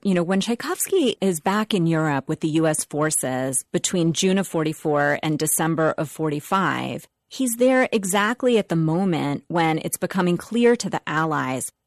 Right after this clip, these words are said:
just how vast the scope of Nazi looting had been. The Nazis had looted across Europe in Jewish art collections and Jewish homes and also Jewish libraries and archives. So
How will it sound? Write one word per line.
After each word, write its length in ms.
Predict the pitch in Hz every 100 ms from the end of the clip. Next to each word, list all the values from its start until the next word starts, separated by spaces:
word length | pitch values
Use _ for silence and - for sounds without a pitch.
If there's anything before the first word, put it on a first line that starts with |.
| _
just 260 | - 233 -
how 160 | 226 180
vast 720 | 131 165 147 151 147 - -
the 100 | 170
scope 380 | 170 - 170 156
of 120 | 160
Nazi 400 | 160 139 135 -
looting 640 | 143 170 180 156 139 147 160
had 240 | - 156 131
been. 500 | 185 226 - - 175 - -
The 60 | 175
Nazis 360 | 170 175 190
had 180 | 190 143
looted 380 | 170 165 160 156
across 580 | - - - 180 175 185
Europe 420 | 175 202 180 156 -
in 360 | 165 156 151 156 -
Jewish 480 | 180 165 151 - -
art 200 | 190 208
collections 880 | - 202 175 - 180 165 151 151 147 -
and 240 | 151 151
Jewish 400 | - 156 143 -
homes 600 | - 220 202 185 170 165 -
and 320 | 170 156 147 -
also 260 | 165 165 175
Jewish 360 | - 156 151 -
libraries 640 | 156 165 262 185 87 -
and 100 | 170
archives. 640 | 185 247 - - - - - _ _
So 540 | - - 247 240 233